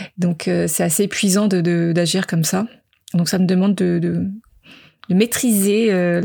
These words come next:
la bestiole que je suis moi-même et de structurer tout ça pour garder un cap qui soit, euh,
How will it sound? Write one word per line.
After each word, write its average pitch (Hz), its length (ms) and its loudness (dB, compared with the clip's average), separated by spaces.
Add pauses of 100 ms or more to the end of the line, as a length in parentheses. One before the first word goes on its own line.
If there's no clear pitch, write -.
(100)
la 175 200 -2
bestiole 185 540 -2
que 190 120 -2
je 175 120 -4
suis - 240 -2
moi-même 190 600 2 (120)
et 175 160 -2
de 175 460 -4
structurer 190 580 -4
tout - 120 -14
ça 180 240 -6 (580)
pour 175 180 -4
garder 180 360 0
un 175 120 0
cap - 360 -4
qui - 220 -6
soit, 185 380 0
euh, 165 140 0